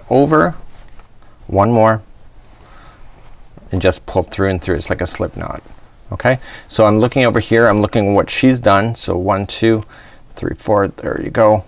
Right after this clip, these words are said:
I think I just have one more to go, so I'm gonna turn it. So if you decide to change anything on the pockets and making them deeper,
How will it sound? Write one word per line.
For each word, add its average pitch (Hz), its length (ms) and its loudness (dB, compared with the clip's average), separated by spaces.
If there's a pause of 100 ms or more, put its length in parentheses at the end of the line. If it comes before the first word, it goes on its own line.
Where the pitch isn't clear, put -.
(120)
I 87 60 -2
think - 200 -4
I 92 60 0
just - 200 -6
have 90 200 -2
one 117 140 2
more 117 160 4
to 95 80 0
go, 101 160 2
so 95 160 -4
I'm 90 60 -4
gonna 90 140 -2
turn - 260 -2
it. - 200 -6 (320)
So - 160 2
if 123 260 0
you 151 160 6
decide 131 500 0
to 110 80 0
change 131 420 0
anything 95 360 -2
on 98 160 2
the 92 60 0
pockets - 480 -2
and 101 80 -2
making 95 240 -2
them 92 140 -2
deeper, 101 440 0